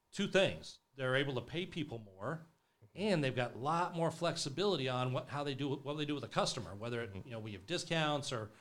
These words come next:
Speaker 1: you know, moving stuff around. There's a lot more flexibility on those things. And so that was a ton of fun. And software is ma-, what makes things happen. Hardware just
Speaker 2: Sure.
Speaker 1: runs that stuff, right? Without,
Speaker 2: Exactly.
Speaker 1: without software,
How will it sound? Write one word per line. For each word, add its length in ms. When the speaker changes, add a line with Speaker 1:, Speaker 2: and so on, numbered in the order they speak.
Speaker 1:
you 80
know, 40
moving 260
stuff 280
around. 360
There's 140
a 60
lot 200
more 120
flexibility 640
on 100
those 200
things. 380
And 120
so 340
that 160
was 180
a 160
ton 260
of 100
fun. 300
And 240
software 420
is 140
ma-, 240
what 160
makes 180
things 180
happen. 320
Hardware 320
just 200
Speaker 2:
Sure. 40
Speaker 1:
runs 260
that 160
stuff, 420
right? 280
Without, 220
Speaker 2:
Exactly. 300
Speaker 1:
without 200
software, 540